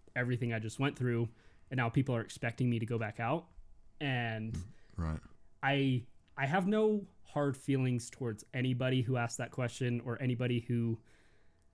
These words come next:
Speaker 1: meant well but hurt my feelings,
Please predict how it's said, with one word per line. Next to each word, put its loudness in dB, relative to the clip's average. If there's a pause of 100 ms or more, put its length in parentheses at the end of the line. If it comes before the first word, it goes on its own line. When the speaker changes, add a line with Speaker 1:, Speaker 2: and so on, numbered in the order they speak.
(280)
Speaker 1:
meant 2
well 2
but -4 (340)
hurt -4
my -2
feelings, -2